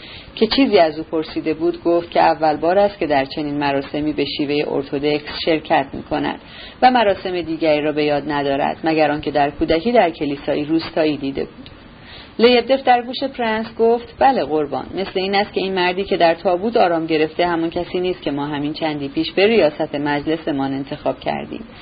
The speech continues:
یادتان هست؟ دنبال که می‌گردید؟» «نه، هیچ. به نظرم رسید که کسی که می‌جستید راگوژین نبود؟ مگر اینجاست؟» «بله قربان، در کلیساست.» پرنس با پریشانی آهسته گفت: «به نظر آمد که چشمانش را دیدم،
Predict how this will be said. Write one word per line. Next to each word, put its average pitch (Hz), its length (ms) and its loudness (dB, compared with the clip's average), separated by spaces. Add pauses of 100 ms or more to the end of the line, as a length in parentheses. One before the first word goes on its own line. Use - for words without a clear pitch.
(220)
یادتان 165 520 2
هست؟ 180 420 -2 (520)
دنبال 262 380 6
که 294 180 2
می‌گردید؟» 165 600 0 (400)
«نه، 269 300 4 (180)
هیچ. 254 220 2 (280)
به 254 80 2
نظرم 277 420 4
رسید 262 340 -2
که 254 300 2 (460)
کسی 226 300 2
که 214 160 -2
می‌جستید 180 600 0
راگوژین 160 640 2
نبود؟ 180 440 -2 (300)
مگر 208 320 4
اینجاست؟» 233 640 0 (320)
«بله 226 300 4
قربان، 202 520 0
در 160 160 0
کلیساست.» 156 760 -2 (540)
پرنس 240 320 4
با 220 140 6
پریشانی 208 680 -2
آهسته 190 420 0
گفت: 208 280 2
«به 294 100 4
نظر 285 300 4
آمد 277 240 2
که 262 100 -2
چشمانش 226 580 -2
را 220 60 6
دیدم، 175 440 -2